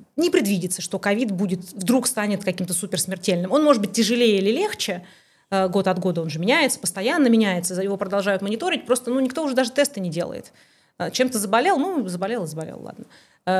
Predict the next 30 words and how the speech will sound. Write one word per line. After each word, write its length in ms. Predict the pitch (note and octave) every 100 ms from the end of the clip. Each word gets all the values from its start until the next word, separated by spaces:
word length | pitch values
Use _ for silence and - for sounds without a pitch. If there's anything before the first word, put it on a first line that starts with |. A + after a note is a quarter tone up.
| F#3+ G3+ F#3+
а, 20 | G3
ну, 120 | B3
люди, 180 | G3 E3+
ученые 420 | F3 F3+ D#3+ E3
все-таки, 440 | - E3+ F3 - -
кто-то 380 | - - D3
делает, 460 | E3 A#3+ E4+ C#4 F3
например, 340 | F3+ E3+ E3
если 140 | D#3+ -
человек 160 | F3 D#3+
в 40 |
больнице 420 | F3+ E4+ G4+ G4+
заболевает, 520 | C#4+ C4+ C4 B3 A#3+ G3
у 40 |
него 160 | F3+ F3
берут 240 | E3 D#3
пробу, 500 | - F#4 D#4 A#3+ G3+
и 240 | F#3 -
поэтому 380 | - G3 C4 A3+
мы 100 | F#3+
видим, 240 | G3+ A#3+ A3+
что 160 | G3+
он 60 | F3+
продолжает 580 | F#3 F#3+ F#3 F#3 E3 F3
меняться, 560 | F3+ C#4 E4+ E4 C4+
одни 240 | G3+ F3+ A3
штаммы 300 | - E3+ E3
побеждают, 760 | E3 D#3+ D3+ A3 C4+ C4 C4 G3+
другие 480 | F3+ D#3 E3 D#3+
уходят, 580 | D3+ - A#3+ D4+ B3 A#3+